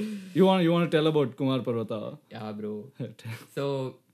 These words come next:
Speaker 2: we went, uh, so we finished our first trek, and then we went for all these mini treks. It wasn't that hard. Then one of our friends suggested, "Let's go to this, uh, trek for New Year's."
Speaker 1: Huh.
Speaker 2: And, uh, yeah, uh, we booked and all, like,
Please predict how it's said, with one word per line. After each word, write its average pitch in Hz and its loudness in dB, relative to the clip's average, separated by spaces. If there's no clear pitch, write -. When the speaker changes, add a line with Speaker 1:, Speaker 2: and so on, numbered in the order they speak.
Speaker 2:
we 131 -4
went, 139 -4
uh, 117 -8
so 123 -6
we 127 -10
finished 139 -4
our 131 -4
first 117 -8
trek, 110 -8
and 117 -8
then 123 -6
we 123 -4
went 117 -6
for 131 -4
all 113 -4
these 120 -6
mini 127 -4
treks. 113 -10
It 131 -6
wasn't 139 -2
that 120 -4
hard. 107 -6
Then 120 -10
one 117 -8
of 123 -8
our 123 -6
friends 117 -8
suggested, 113 -10
"Let's 110 -10
go 113 -6
to 117 -6
this, 110 -8
uh, 98 -12
trek 110 -10
for 113 -8
New 110 -4
Year's." 107 -6
Speaker 1:
Huh. 113 -10
Speaker 2:
And, 113 -10
uh, 101 -10
yeah, 120 -8
uh, 117 -8
we 120 -4
booked 120 -10
and 117 -8
all, 113 -8
like, 120 -10